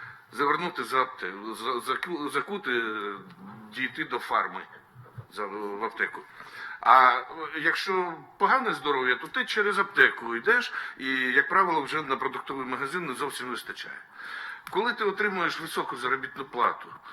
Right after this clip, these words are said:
в Силіконовій долині чи в німецькому автоконцерні, тобі вистачає і на манікюр, і на іграшки дітям,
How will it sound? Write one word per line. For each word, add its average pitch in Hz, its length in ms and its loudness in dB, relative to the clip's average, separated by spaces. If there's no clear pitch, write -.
в - 60 -10
Силіконовій 147 600 2
долині 120 460 -2
чи 120 160 -8
в - 20 -8
німецькому 123 520 -4
автоконцерні, 151 720 -2
тобі 143 260 -4
вистачає 139 760 0
і 180 140 -8
на 131 420 2
манікюр, 117 580 -6
і 131 220 -4
на 95 840 -4
іграшки 113 440 -2
дітям, 202 360 -6